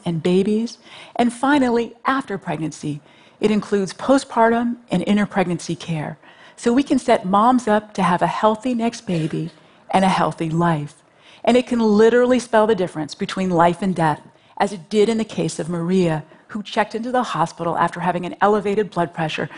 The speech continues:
during a prenatal visit. Maria was forty, and this was her second pregnancy.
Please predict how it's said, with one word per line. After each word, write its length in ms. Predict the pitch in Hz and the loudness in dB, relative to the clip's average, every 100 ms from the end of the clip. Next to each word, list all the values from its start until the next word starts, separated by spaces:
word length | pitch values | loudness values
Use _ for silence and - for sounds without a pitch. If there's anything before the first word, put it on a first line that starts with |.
| - - - | -20 -18 -2
during 300 | 185 170 185 | 0 2 0
a 60 | |
prenatal 440 | 185 170 156 156 151 | -2 -2 -2 -2 -2
visit. 440 | 165 175 151 147 _ _ _ _ _ - | -2 -2 -4 -10 _ _ _ _ _ -8
Maria 380 | 202 208 233 233 | -2 0 4 4
was 220 | 214 202 | 4 -2
forty, 480 | - 220 214 160 156 | -4 0 2 2 0
and 100 | 165 | 0
this 160 | 160 - | -2 -6
was 100 | - | -8
her 80 | 160 | -4
second 380 | - 160 160 | -4 -4 -6
pregnancy. 680 | - 175 175 170 - 147 143 | -4 -4 -2 -6 -6 -8 -8